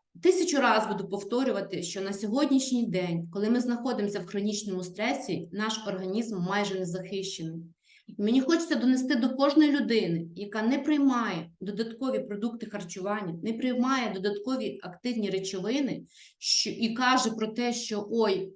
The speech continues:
я вживаю хорошу їжу, у мене з організмом все нормально». Коли організм знаходиться в хронічному стресі, ви ще абсолютно ніхто нічого не розуміє, що з ним відбувається. А коли людина вже має симптоми, вже пізно, знаєте, поздно піть боржомі, коли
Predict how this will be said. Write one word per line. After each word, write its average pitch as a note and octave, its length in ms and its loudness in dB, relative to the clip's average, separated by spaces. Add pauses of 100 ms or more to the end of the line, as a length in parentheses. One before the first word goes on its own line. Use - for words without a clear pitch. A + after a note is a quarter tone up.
я D#4+ 400 2
вживаю A#3 600 2
хорошу G#3+ 360 2
їжу, C#4 500 4 (240)
у G#3 100 -2
мене C4+ 300 6
з G#3 60 2
організмом G#3+ 520 2
все G#3 200 -2
нормально». F3+ 600 -4 (560)
Коли D4+ 240 6
організм D#4 380 8
знаходиться C4+ 420 4
в A#3 80 -2
хронічному C4 440 4
стресі, C#4 400 0
ви A3 80 0
ще - 220 -2
абсолютно D#4 500 2
ніхто B3+ 280 2
нічого B3+ 440 2
не A3+ 220 4
розуміє, A3+ 600 2
що G#3+ 180 -4
з G3+ 60 -4
ним G#3 120 2
відбувається. F#3 760 -4 (360)
А A3 80 0
коли A#3 260 6
людина D4 360 6
вже G#3 140 0
має A#3 280 4
симптоми, A#3 920 4 (840)
вже G#3+ 220 4
пізно, B3+ 480 6
знаєте, A#3 340 0
поздно C#4 520 4
піть A3+ 220 2
боржомі, A#3 420 2
коли G3+ 420 2